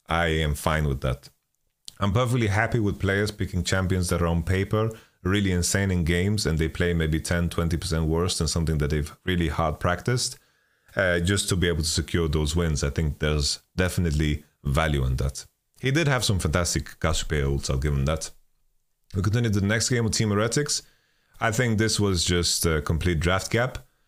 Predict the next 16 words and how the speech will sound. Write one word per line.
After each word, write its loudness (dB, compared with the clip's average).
Uh, 0
Team 0
Heretics 0
was 0
completely 0
lost 0
in 2
draft, -2
and 2
I 0
think -2
also 0
in 0
terms -2
of 0
gameplay, 0